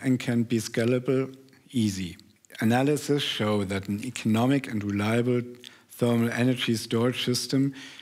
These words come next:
could be implemented as costs less than thirty-five euro per kilowatt hour.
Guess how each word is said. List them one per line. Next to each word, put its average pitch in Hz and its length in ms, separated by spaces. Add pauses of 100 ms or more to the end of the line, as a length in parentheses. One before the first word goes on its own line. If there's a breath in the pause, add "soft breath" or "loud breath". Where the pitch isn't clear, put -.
(160 loud breath)
could 143 220
be 135 140
implemented 107 720
as 104 200
costs - 640 (460 loud breath)
less 123 320
than 120 400 (360)
thirty-five 120 920
euro 120 260
per 120 160
kilowatt 101 540
hour. 82 240